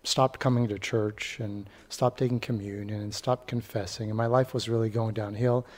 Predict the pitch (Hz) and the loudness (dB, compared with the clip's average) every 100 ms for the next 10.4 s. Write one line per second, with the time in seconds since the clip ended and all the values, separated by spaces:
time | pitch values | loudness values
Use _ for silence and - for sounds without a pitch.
0 | - - 131 110 95 104 98 127 120 123 | -20 -8 -2 0 0 -2 2 2 2 0
1 | 117 - 104 98 107 98 98 107 123 123 | -2 -2 -6 -6 -4 -4 -4 -2 0 -2
2 | 113 - 113 - - - - - 131 123 | -2 0 0 -2 -10 -12 -20 -2 6 6
3 | 110 113 - 127 123 131 - - - - | 6 0 -2 -4 -6 -8 -12 -18 -20 -20
4 | - - - _ - - - _ - 110 | -20 -20 -20 _ -20 -20 -20 _ -2 2
5 | 117 127 131 131 123 110 120 117 123 131 | 4 6 6 6 6 4 4 6 4 4
6 | 117 - 113 107 117 117 113 101 107 - | 0 -2 -2 0 2 2 2 0 -4 -2
7 | 110 95 107 104 143 - _ - - - | -4 -4 -6 -4 -6 -8 _ -20 -20 -20
8 | - 117 104 107 127 120 120 113 - 113 | -6 -2 -2 -4 -6 -4 -2 -2 -2 0
9 | 107 107 107 110 - - - 117 107 - | 2 2 0 -2 -6 -8 -2 0 2 0
10 | 107 - 104 123 | -4 -2 -2 -2